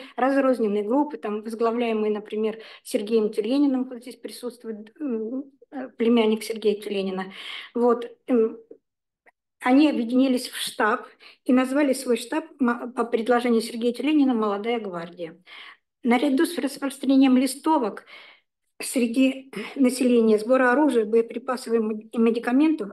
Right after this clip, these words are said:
они провели целый ряд боевых операций. Они, э,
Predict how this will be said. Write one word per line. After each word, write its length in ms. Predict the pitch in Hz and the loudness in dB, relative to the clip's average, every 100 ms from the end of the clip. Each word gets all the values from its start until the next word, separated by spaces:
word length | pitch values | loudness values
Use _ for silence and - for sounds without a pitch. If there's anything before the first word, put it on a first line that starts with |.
| - | 0
они 180 | 254 | 0
провели 320 | 262 262 262 269 | 2 0 0 -2
целый 300 | - 320 294 | -4 -2 0
ряд 220 | 285 240 | -2 -2
боевых 480 | 269 277 247 240 196 | -2 0 0 -2 -6
операций. 720 | 190 196 180 175 - 175 - _ _ _ _ _ _ | -14 -12 -12 -16 -16 -16 -16 _ _ _ _ _ _
Они, 460 | - 262 294 311 311 | 0 4 6 4 0
э, 420 | 240 214 196 - | 2 4 2 -2